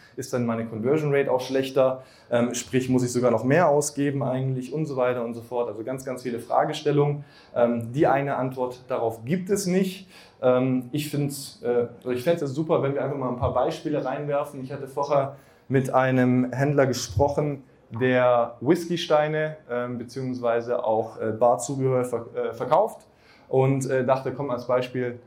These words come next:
äh, werfe ich das einfach mal an die Wand. Kurze Frage vorab: Wer von euch kennt den Product Opportunity Explorer? Yes, sehr viel mehr als das letzte Mal, wo ich so eine Umfrage gemacht hatte bei Adference.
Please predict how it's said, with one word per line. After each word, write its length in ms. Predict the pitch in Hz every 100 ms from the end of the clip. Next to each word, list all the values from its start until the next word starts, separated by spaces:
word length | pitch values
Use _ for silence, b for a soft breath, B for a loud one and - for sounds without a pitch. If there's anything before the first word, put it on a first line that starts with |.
| b b _
äh, 260 | 117 113 113
werfe 220 | 131 135
ich 60 |
das 160 | 131 -
einfach 220 | 127 131
mal 140 | 131 123
an 120 | 120
die 100 | 113
Wand. 440 | 139 165 - - _ _ _ _ _
Kurze 220 | 143 131
Frage 320 | 131 135 139
vorab: 400 | 135 127 147 -
Wer 160 | 127 135
von 140 | 135
euch 140 | 139 139
kennt 140 | 135
den 100 | 131
Product 260 | 135 139 139
Opportunity 520 | 131 135 156 156 160
Explorer? 600 | 156 - 156 151 156 156 - _ _ _ _ _ _ _ _ _ _ - - _ _ _ - -
Yes, 880 | - 92 - - - - - - -
sehr 360 | 113 110 120
viel 180 | 127 135
mehr 300 | 127 131 143
als 400 | 123 120 120 120
das 120 | 117
letzte 280 | 120 151 -
Mal, 180 | 123 117
wo 80 | 117
ich 80 | 120
so 60 |
eine 80 | 113
Umfrage 420 | 120 127 131 135
gemacht 320 | 131 135 135
hatte 360 | 151 143 160 160
bei 240 | 127 127
Adference. 640 | 123 - 143 170 180 -